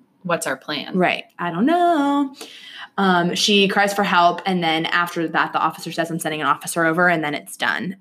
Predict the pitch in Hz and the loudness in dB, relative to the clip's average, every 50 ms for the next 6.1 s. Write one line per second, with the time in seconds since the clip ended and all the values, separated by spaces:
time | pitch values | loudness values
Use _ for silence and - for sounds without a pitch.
0 | - - 180 165 160 160 139 - 156 190 185 185 175 165 - _ - 185 170 - | -2 0 2 2 2 2 0 0 2 2 2 2 0 -4 -8 _ -6 -6 -6 -8
1 | _ _ - - 208 190 196 185 180 175 175 170 - - 165 170 170 175 170 170 | _ _ -2 -2 0 0 2 2 4 4 4 4 4 2 0 0 0 -2 -2 -2
2 | 160 147 - - - 175 170 160 165 - 147 160 175 190 196 202 196 196 - 196 | -2 -2 -2 -4 -4 -4 -4 -4 -6 -6 -4 -2 0 0 0 0 -2 -2 -2 -2
3 | 185 185 - 185 175 160 160 156 - 180 - - - - - - - - _ - | -2 -2 -2 -2 -2 -2 -2 -4 -8 -12 -10 -10 -10 -8 -8 -8 -8 -10 _ 0
4 | - 190 180 175 170 - - 175 170 - 180 175 175 170 170 170 170 - 170 160 | 0 2 2 2 0 0 -2 -2 -2 0 -2 0 2 2 2 2 0 0 -4 -4
5 | - 156 160 156 - 156 151 147 165 - - 160 156 170 - 165 156 151 - 151 | -2 -4 -4 -4 -6 -10 -10 -12 -12 -12 -10 -10 -10 -10 -10 -10 -8 -4 -4 -4
6 | 147 139 | -4 -4